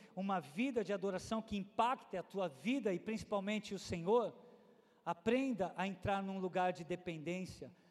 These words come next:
Ame o Senhor acima de todas as coisas.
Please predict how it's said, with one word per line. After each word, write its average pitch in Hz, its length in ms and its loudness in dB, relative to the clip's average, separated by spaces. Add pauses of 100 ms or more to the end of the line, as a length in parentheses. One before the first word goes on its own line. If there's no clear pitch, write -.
Ame 285 480 4
o 220 60 4
Senhor 190 460 0
acima 170 360 -6
de 156 120 -6
todas 160 340 -4
as 135 160 -14
coisas. 156 560 -8